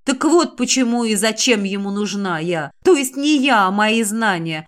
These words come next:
Он их уже видел в моей памяти, поэтому и гоняется за мной», — поняла я. «Не знаю, что вам и сказать», постаралась спокойно ему ответить.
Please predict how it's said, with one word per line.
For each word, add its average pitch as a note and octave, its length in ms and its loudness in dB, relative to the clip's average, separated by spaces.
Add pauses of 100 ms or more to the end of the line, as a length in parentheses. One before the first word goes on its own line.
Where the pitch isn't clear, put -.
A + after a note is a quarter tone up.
Он D#4 260 2
их D#4 140 -2
уже D4 320 2
видел A#3+ 440 4
в G#3+ 40 -4
моей A3+ 320 0
памяти, F#3+ 640 -2 (300)
поэтому D#4 500 2
и D4 60 -2
гоняется A3+ 720 0
за F#3 160 -2
мной», — E3 460 -8 (260)
поняла E3+ 480 -4
я. D#3 300 -14 (960)
«Не C4+ 400 0
знаю, C4 420 2
что B3 260 0
вам A3+ 240 -4
и A3 40 -6
сказать», G3 680 -6 (400)
постаралась F3+ 680 -2
спокойно F3+ 520 -4
ему E3+ 220 -6
ответить. D#3+ 600 -10